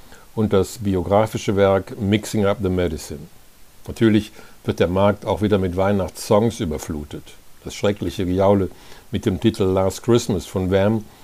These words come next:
wird sicher auch auf allen ebenso schrecklichen Weihnachtsmärkten ertönen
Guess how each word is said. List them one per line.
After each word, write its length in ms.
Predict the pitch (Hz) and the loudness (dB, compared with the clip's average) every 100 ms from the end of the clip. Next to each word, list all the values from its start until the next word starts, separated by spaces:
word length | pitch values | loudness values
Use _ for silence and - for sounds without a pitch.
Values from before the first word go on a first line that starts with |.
| - - | -6 -4
wird 160 | 104 | 0
sicher 280 | 117 107 117 | 0 4 4
auch 120 | 110 | 6
auf 160 | 104 113 | 4 2
allen 380 | 90 90 113 117 | -2 -2 -6 -4
ebenso 320 | 107 104 98 | 0 0 0
schrecklichen 600 | 92 117 104 113 95 95 | -2 0 0 0 -2 2
Weihnachtsmärkten 760 | 113 117 90 - 87 82 78 101 | 2 4 0 -2 -4 -4 -6 -8
ertönen 520 | 85 - 98 101 104 | -8 -2 0 0 -2